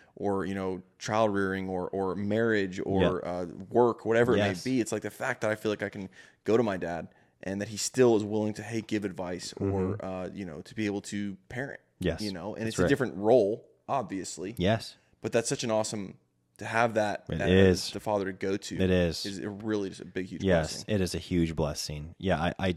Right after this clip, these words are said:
Speaker 2: I want so badly to be able to play that role in, in my son's lives.
Speaker 1: Yeah. Oh, I think
Speaker 2: Big
Speaker 1: that's
Speaker 2: time.
Speaker 1: definitely the dream. So,
Speaker 2: Yes.
Speaker 1: well, the last thing I wanted to bring up, which I think, honestly, I think you'll, you'll be on board, 'cause I know we've talked about this quite a bit.
Speaker 2: Okay.
Speaker 1: Um, so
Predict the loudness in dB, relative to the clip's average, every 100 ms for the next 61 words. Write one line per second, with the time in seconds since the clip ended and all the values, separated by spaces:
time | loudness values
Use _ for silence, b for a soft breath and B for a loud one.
0 | -2 0 2 2 0 2 0 2 0 0
1 | -2 -2 -4 -4 -2 -2 -4 b b b
2 | b _ 2 6 6 6 4 4 4 6
3 | 4 -2 -8 -8 -14 _ -6 -2 0 0
4 | -2 -2 -2 -6 -4 -4 -6 -14 -20 _
5 | _ _ -12 -12 -18 _ -2 -2 -2 -4
6 | -4 -4 -8 -8 -10 -8 -8 -8 -10 -8
7 | -6 -4 -6 -16 b b b b b 4
8 | 6 6 4 4 2 0 2 2 2 -2
9 | -4 -4 -4 -6 -8 -10 -6 -8 -8 _
10 | -2 -2 -2 -4 -6 -6 -10 _ _ -12
11 | -10 -8 -8 -8 -8 -6 -6 -4 -4 -4
12 | -8 -10 -10 -12 -10 -12 -10 -8 -6 -4
13 | -4 -2 -2 0 0 0 -4 -12 -16 -16